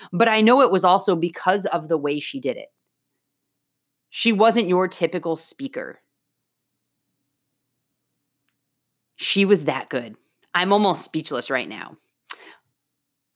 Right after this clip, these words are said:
But let's get to what she said. <laughs> What she said that has had my head on overdrive since listening to her had to do with purpose. Now, she said a lot of phenomenal things, but this one stuck out.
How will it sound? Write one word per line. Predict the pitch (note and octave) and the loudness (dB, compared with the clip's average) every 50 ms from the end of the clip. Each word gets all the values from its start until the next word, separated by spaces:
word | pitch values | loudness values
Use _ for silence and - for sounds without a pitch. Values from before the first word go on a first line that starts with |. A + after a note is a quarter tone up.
| _ - | _ -2
But | F#3+ F3+ | 0 0
let's | A3 A3 - | 0 0 0
get | E4 E4+ - | -2 0 2
to | D#4+ | 2
what | C4 - - | 2 2 2
she | - D#3+ | 0 -6
said. | - - - F#2+ - - - - _ - | -6 -6 -10 -14 -16 -18 -20 -20 _ -12
<laughs> | F3 D3+ - G3+ - | -10 -6 -6 -8 -6
What | - F#3+ B3 C#4 B3 | 0 2 2 2 2
she | A#3+ E4 E4+ E4+ | 2 2 2 2
said | E4+ - A#3+ G#3+ G3 E3+ | 4 2 2 2 2 0
that | - | -2
has | E3 F3+ E3 | -2 -4 -4
had | - - F#3+ F#3 G3+ F#3+ | -2 -2 -2 -2 0 0
my | G3+ F#3 F3+ | 0 -2 -2
head | F3 - - F3 D#3+ D#3 D3 - - - | -2 -2 -2 -2 -2 -2 -4 -6 -8 -4
on | C#3+ D#3 E3 G3 G3+ F#3 - | -2 0 0 0 -2 -4 -4
overdrive | E3+ F3 E3+ F#3+ F3 C#3+ D3 C#3 C3 C3 C3+ - | -6 -6 -4 -4 -6 -2 -2 -2 -2 -2 -4 -6
since | - F#3 F3+ - - | -6 -6 -6 -4 -2
listening | E3 E3 E3 G#3+ A3 A#3 A#3+ | -2 -2 -2 -2 -4 -4 -2
to | A#3 C4+ | 0 0
her | C4 C4+ C4 C4 C#4 C4+ _ _ _ _ _ _ _ _ _ _ _ | 2 2 2 0 -2 -6 _ _ _ _ _ _ _ _ _ _ _
had | - - A#3 D4 D#4+ | -10 -6 -2 -2 0
to | - D4+ | 0 0
do | G#3+ A#3 G#3 | 0 0 0
with | F3+ F3 - | -2 -4 -2
purpose. | - D3+ C3+ B2+ - - - - | 0 0 0 0 -2 -10 -10 -4
Now, | F3 F#3 G3 | 0 0 2
she | G3 - - D#4 D#4 E4 | 2 2 2 4 4 4
said | E4 - C4 G#3 | 4 2 2 2
a | F#3+ F3 | 4 4
lot | E3+ E3 D3+ D3 C#3+ | 4 4 4 4 2
of | C#3+ C#3+ | 0 -2
phenomenal | - D#3 D3 C#3 C3 C3+ C3+ C3+ C3 C3 | -2 -2 0 2 2 2 0 -2 -4 -6
things, | - C3 A#2 A#2 C3 C#3 C#3+ | -6 -10 -12 -10 -10 -8 -2
but | D3+ F3+ D#3+ E3 | -2 -2 0 2
this | F#3+ A3+ B3+ - | 2 2 2 2
one | - C4+ C4+ B3+ A#3 G3+ | 0 0 0 2 0 -2
stuck | - - - - - - D#3 D3+ D3+ - - - | -4 -8 -12 -10 -4 0 0 0 0 -2 -8 -6
out. | C3+ A2+ F2+ E2 - | -6 -6 -6 -8 -12